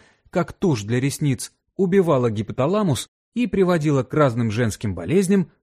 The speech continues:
лучший тому пример. Ещё момент.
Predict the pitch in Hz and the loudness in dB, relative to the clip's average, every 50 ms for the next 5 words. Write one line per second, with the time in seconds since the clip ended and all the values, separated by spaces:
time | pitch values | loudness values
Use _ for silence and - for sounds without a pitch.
0 | _ - - 127 113 117 131 143 - - 120 107 - 110 101 98 98 - 107 95 | _ -8 -4 -2 0 0 0 -2 -2 -4 -6 -4 -4 -4 -2 -2 -4 -4 -6 -8
1 | 90 85 82 - - - _ _ _ _ _ _ _ _ _ _ _ _ _ _ | -6 -8 -10 -12 -16 -20 _ _ _ _ _ _ _ _ _ _ _ _ _ _
2 | _ - 143 135 180 220 - - - 175 143 131 117 110 98 87 82 76 - | _ -12 -6 0 0 2 2 2 0 0 0 2 0 0 -2 -4 -8 -14 -18